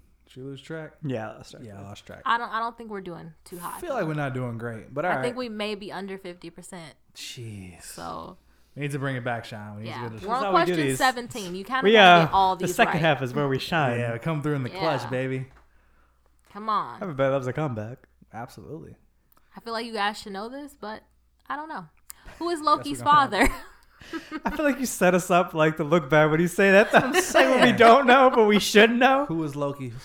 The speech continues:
Speaker 1: father? It's not Odin. What are the
Speaker 2: Yeah, it's
Speaker 1: choices?
Speaker 2: the ice giant.
Speaker 1: I don't know the ice. I don't know his name. The
Speaker 3: All right.
Speaker 1: frost giant. Sean, come on.
Speaker 2: It's a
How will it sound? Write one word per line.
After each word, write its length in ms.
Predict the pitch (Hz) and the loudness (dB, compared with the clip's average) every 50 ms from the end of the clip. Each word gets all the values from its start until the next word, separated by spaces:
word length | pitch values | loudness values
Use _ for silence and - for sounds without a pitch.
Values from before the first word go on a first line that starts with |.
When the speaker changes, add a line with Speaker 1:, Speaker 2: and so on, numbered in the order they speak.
| - | -12
Speaker 1:
father? 340 | - 131 110 104 98 - - - | -12 -12 -10 -10 -12 -14 -12 -8
It's 200 | 180 175 143 147 | -8 -8 -6 -4
not 260 | 180 208 214 - - | -2 -2 -2 -2 -2
Odin. 400 | 156 165 151 131 113 110 120 120 - _ _ | -2 -2 -2 -4 -6 -8 -10 -12 -16 _ _
What 160 | - 160 170 | -8 -6 -4
are 60 | 170 | -4
the 80 | 147 147 | -4 -4
Speaker 2:
Yeah, 60 | 139 | -4
it's 60 | 127 123 | -4 -4
Speaker 1:
choices? 200 | 131 135 131 - - | -4 -6 -6 -6 -8
Speaker 2:
the 60 | 147 | -6
ice 220 | 147 147 143 - | -6 -6 -6 -8
giant. 260 | - - - - - | -10 -14 -14 -14 -12
Speaker 1:
I 80 | - 156 | -10 -8
don't 120 | 180 185 185 | -8 -8 -8
know 140 | 180 170 151 | -8 -8 -8
the 160 | 143 143 139 | -8 -8 -8
ice. 320 | 139 143 131 - - - _ _ _ _ _ _ - _ _ _ _ - 143 | -8 -10 -12 -14 -18 -20 _ _ _ _ _ _ -20 _ _ _ _ -18 -14
I 60 | 135 143 | -12 -10
don't 80 | 147 | -10
know 100 | 143 131 | -8 -8
his 160 | 123 120 117 | -10 -10 -10
name. 340 | 123 127 123 117 110 107 104 _ _ _ _ _ - | -10 -12 -12 -12 -14 -16 -18 _ _ _ _ _ -12
The 80 | 131 | -8
Speaker 3:
All 80 | 170 175 | -6 -6
right. 80 | 165 135 | -6 -4
Speaker 1:
frost 360 | 151 147 147 139 - - - | -6 -8 -8 -8 -12 -16 -16
giant. 360 | - 113 110 107 104 85 - | -16 -14 -14 -14 -16 -18 -18
Sean, 420 | - - - 113 120 131 143 160 | -18 -16 -14 -14 -12 -12 -14 -14
come 180 | - - 269 269 | -16 -18 -16 -14
on. 220 | 135 104 95 92 | -14 -14 -16 -18
Speaker 2:
It's 160 | 95 - - 139 | -20 -18 -14 -12
a 140 | 131 135 | -12 -12